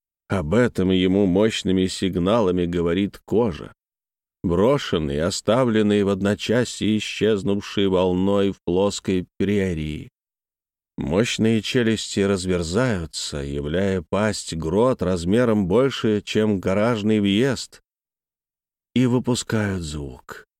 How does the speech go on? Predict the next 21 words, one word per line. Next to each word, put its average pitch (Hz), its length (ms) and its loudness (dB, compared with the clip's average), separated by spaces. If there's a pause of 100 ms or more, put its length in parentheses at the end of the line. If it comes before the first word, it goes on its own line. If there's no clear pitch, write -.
(400)
Каждый 78 680 -6
крик 87 480 -4
из 71 200 -8
глотки 90 560 -2
сотрясает 101 880 -2
стены 104 500 0
и 98 60 2
разбивает 98 680 0 (120)
окна. 76 500 -6 (400)
Вдалеке, 113 640 0
через 90 300 0
несколько 107 520 0
кварталов, 101 640 0
машет 107 480 -2
хвост, 104 720 0 (220)
выброшенная 107 760 4
на 104 140 2
берег 104 420 0
тварь, 113 420 2 (420)
стиснутая 107 920 2
домами, 107 760 2